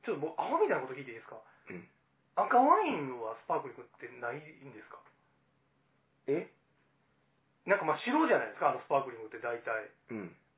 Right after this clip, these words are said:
Speaker 1: 赤ワインはない。
Speaker 2: ロゼもあるけど、赤もね、あるんちゃう？
Speaker 1: あるんですか？
Speaker 2: うん。
Speaker 1: ちょっとアホみたいなこと聞きますけど。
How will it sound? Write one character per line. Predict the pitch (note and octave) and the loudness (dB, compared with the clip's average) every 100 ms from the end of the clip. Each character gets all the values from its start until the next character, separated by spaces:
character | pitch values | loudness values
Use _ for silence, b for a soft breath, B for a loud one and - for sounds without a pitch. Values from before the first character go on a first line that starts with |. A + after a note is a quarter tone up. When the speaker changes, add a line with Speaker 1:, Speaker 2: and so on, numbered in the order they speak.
| _ | _
Speaker 1:
赤 | F#3 - C#4+ | 0 8 10
ワ | D4 | 12
イ | G#3+ | 12
ン | |
は | C4 | 12
な | A#3 | 12
い。 | F3 | 12
Speaker 2:
ロ | |
ゼ | - | 12
も | F#3 | 8
あ | |
る | F#2+ - | 6 2
け | F#2 | 0
ど、 | F2 E2 - - _ - | 0 0 -4 -10 _ -2
赤 | - - - D#4+ | -2 -2 0 0
も | D4 | 2
ね、 | G#2+ G2 - - | 4 2 0 0
あ | D3+ | 2
る | A#3 C4 | 2 -4
ん | F3+ | 10
ち | |
ゃ | A#3+ | 10
う？ | |
Speaker 1:
あ | |
る | F4 E4 | 10 4
ん | - | 0
で | |
す | |
か？ | - G#2+ | -4 -6
Speaker 2:
う | G#2 | -6
ん。 | F#2+ | -8
Speaker 1:
ち | F2+ | -6
ょ | |
っ | |
と | C#3+ C#3 | 0 2
ア | |
ホ | G3 | 2
み | G#3 | 2
た | |
い | |
な | C3 | 0
こ | A#2 | -4
と | - | -8
聞 | |
き | C#3+ | -10
ま | B2 | -10
す | - | -8
け | A#2 | -10
ど。 | A2 | -10